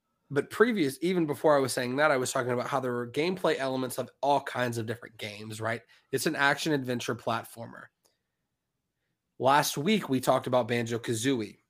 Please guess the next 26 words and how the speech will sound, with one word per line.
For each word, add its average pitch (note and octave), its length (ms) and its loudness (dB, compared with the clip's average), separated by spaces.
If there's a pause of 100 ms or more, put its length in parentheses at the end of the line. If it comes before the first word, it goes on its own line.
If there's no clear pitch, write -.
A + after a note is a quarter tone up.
(460)
which B2+ 360 -4 (240)
many A#2+ 240 2
would B2 160 2
also B2+ 260 0
say C3+ 260 0
is A#2 160 0
an A#2 120 -8
action A#2+ 440 -4
adventure A2 440 -6
platformer, A2+ 720 -8 (2000)
or B2 60 -2
at B2+ 60 -2
least D3 200 0
an A#2+ 140 -4
action A#2 440 -2
platformer. - 680 -12
Maybe B2+ 220 -4
not A#2+ 160 0
adventure, G#2+ 420 -8
but A#2+ 140 -4
it B2+ 80 -4
is A#2 100 -4
kind A2+ 180 -4
of G#2 60 -8
an G#2 100 -8
adventure. G#2+ 440 -14